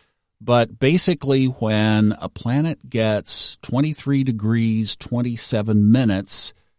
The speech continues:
above or below the ecliptic line, then it is considered to be over the ropes, out of bounds. Now, I put a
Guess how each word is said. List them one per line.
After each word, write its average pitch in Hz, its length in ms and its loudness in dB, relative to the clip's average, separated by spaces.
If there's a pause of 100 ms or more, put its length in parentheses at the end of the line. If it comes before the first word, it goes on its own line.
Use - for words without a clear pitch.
(100)
above 113 680 0
or 131 140 0
below 117 480 0
the 113 200 -2
ecliptic 139 500 -4
line, 92 580 2 (180)
then 85 120 -6
it 85 120 -2
is 104 140 0
considered 113 440 2
to 110 60 0
be 90 400 -2 (420)
over 82 180 -6
the 104 100 -2
ropes, 127 540 2 (140)
out 90 120 -2
of 107 60 0
bounds. 98 520 0 (500)
Now, 90 280 -4
I 110 140 -2
put 208 280 2
a 107 300 2